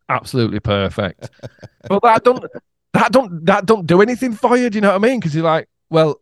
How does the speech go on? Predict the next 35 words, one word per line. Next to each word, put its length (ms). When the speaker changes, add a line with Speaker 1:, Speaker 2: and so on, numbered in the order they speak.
Speaker 1:
it 160
broke. 520
It, 160
I 100
know 200
it's 300
not 320
worked 340
once, 540
and 200
once 360
is 160
enough 360
for 200
me 220
to 80
be 80
like, 200
'Oh 200
God, 220
what's 160
gonna 160
happen 180
when 100
I'm 120
on 100
stage?'" 560
But 300
anyway, 360
I 60
think 300
that 140
that's 240
sorted, 720
and, 420